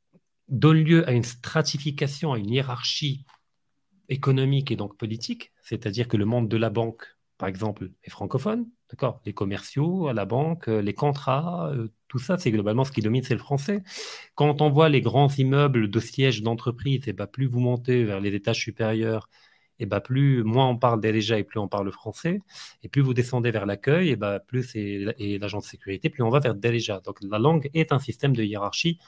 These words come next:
De-, il y a Darija Eden qui en parle, qui en parle très bien, il y a une vidéo sur YouTube, vous pouvez la trouver.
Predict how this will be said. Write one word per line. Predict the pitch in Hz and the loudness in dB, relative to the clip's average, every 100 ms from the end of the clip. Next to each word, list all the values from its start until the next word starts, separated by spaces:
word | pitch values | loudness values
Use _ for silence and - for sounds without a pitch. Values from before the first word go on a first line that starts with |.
| _ _ _ - | _ _ _ -12
De-, | 117 | -4
il | 120 | 0
y | 113 | 0
a | |
Darija | 104 117 107 | 4 2 4
Eden | 104 110 | 2 0
qui | 101 101 | -2 -6
en | |
parle, | 95 101 92 95 95 - - | 0 0 2 -2 -4 -10 -6
qui | 107 | -4
en | |
parle | 98 107 101 | 0 0 0
très | - | -2
bien, | 104 156 | 0 2
il | 160 | 2
y | |
a | 107 | 0
une | |
vidéo | 101 101 101 | 0 -2 -4
sur | - 95 | -2 -4
YouTube, | 92 151 | -2 -2
vous | 117 | 2
pouvez | 107 | 0
la | 95 | 0
trouver. | - 104 156 | -2 2 2